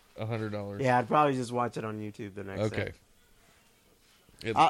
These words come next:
Speaker 1: at the very least, Daily Motion.
Speaker 2: I've really tried with M M A, and I, I can't do it. I
Speaker 1: I
Speaker 2: don't
Speaker 1: don't
Speaker 2: know
Speaker 1: mind
Speaker 2: why.
Speaker 1: it. And I usually pick a favorite. Oh, no.
Speaker 2: I think the build-up is more fun than the actual fights in M M A.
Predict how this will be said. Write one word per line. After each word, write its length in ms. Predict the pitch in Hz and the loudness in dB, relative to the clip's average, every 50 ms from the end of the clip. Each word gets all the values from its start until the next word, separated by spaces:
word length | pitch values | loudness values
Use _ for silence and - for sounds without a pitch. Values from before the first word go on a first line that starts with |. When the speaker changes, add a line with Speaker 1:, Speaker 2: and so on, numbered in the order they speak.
| - | 6
Speaker 1:
at 100 | 120 123 - | 4 4 4
the 80 | 135 | 6
very 220 | 120 143 156 160 147 | 6 8 8 8 8
least, 320 | 135 139 139 131 117 - | 6 6 6 4 2 2
Daily 280 | - 117 117 110 107 107 | 0 0 0 0 0 0
Motion. 340 | 110 104 101 98 98 95 - - - - - _ - - | -2 -4 -6 -8 -10 -14 -18 -20 -20 -20 -20 _ -2 4
Speaker 2:
I've 280 | 147 156 175 180 147 | 6 8 8 8 6
really 640 | 143 139 139 139 151 160 170 175 170 165 160 160 143 | 2 0 0 2 6 6 8 10 10 10 8 6 4
tried 680 | 123 - 156 147 139 131 127 123 117 110 110 104 98 101 - _ _ _ _ _ _ _ _ _ _ _ _ - | 4 4 4 6 6 6 6 4 4 2 0 -2 -6 -8 -12 _ _ _ _ _ _ _ _ _ _ _ _ -4
with 220 | 123 127 113 113 | -2 -2 0 2
M 140 | 120 120 120 | 2 2 2
M 160 | 117 113 113 | 0 0 0
A, 400 | 113 110 110 110 110 107 107 104 | -2 -2 -2 -2 -2 -2 -2 -4
and 140 | 110 107 110 | -4 -4 -4
I, 200 | 110 110 113 113 - - | -4 -4 -4 -6 -6 -6
I 240 | 117 113 110 110 113 _ | -4 -4 -4 -4 -6 _
can't 320 | - - 123 113 110 - 107 | -10 -8 -6 -6 -6 -6 -6
do 180 | 107 104 101 | -6 -4 -4
it. 140 | 101 98 - - _ - - - - - - - - _ _ _ - | -6 -6 -8 -12 _ -20 -20 -20 -20 -20 -20 -20 -20 _ _ _ -8
I 100 | - 107 | -6 -6
Speaker 1:
I 20 | 107 107 - - | -6 -6 -8 -4
Speaker 2:
don't 120 | - 185 196 | -2 0 0
Speaker 1:
don't 140 | 185 117 | 0 0
Speaker 2:
know 60 | 110 117 | 0 0
Speaker 1:
mind 160 | 139 160 143 - | 2 2 0 0
Speaker 2:
why. 60 | - | -2
Speaker 1:
it. 80 | 117 - - _ _ _ _ _ _ _ _ _ _ _ _ _ _ | -4 -6 -10 _ _ _ _ _ _ _ _ _ _ _ _ _ _
And 160 | - 113 113 120 | -8 -6 -2 0
I 60 | 131 | 0
usually 320 | 139 143 147 139 135 120 | 2 2 0 0 -2 -2
pick 160 | 110 127 131 113 | -2 -2 -4 -4
a 40 | 101 | -4
favorite. 400 | - - 120 127 120 113 107 - | -4 -2 -2 -2 -2 -4 -4 0
Oh, 520 | - 147 180 190 185 180 175 175 165 160 | 4 4 6 6 6 6 6 4 4 2
no. 440 | 160 156 160 160 160 156 156 151 147 | 0 0 0 2 2 2 2 4 4
Speaker 2:
I 80 | 147 143 | 6 8
think 240 | 139 175 175 170 160 | 8 8 8 8 8
the 80 | 151 139 | 4 4
build-up 600 | 123 131 143 143 143 135 135 127 123 113 - 131 | 6 8 8 8 8 8 8 6 6 6 4 -2
is 100 | 113 110 | -6 -4
more 220 | 117 117 117 117 | -2 -2 -2 -2
fun 280 | 113 - 123 117 117 113 | -4 -4 -4 -4 -4 -4
than 100 | 110 110 | -4 -4
the 60 | 110 | -2
actual 360 | 110 110 113 113 - 120 104 | -2 -2 -2 -4 -6 -8 -10
fights 480 | 101 - 110 110 107 107 - - - - | -6 -4 -4 -4 -4 -4 -6 -10 -12 -12
in 140 | 82 78 76 | -10 -10 -10
M 120 | 80 80 76 | -10 -10 -10
M 140 | 73 78 | -10 -10
A. 200 | 76 71 69 69 | -12 -12 -12 -14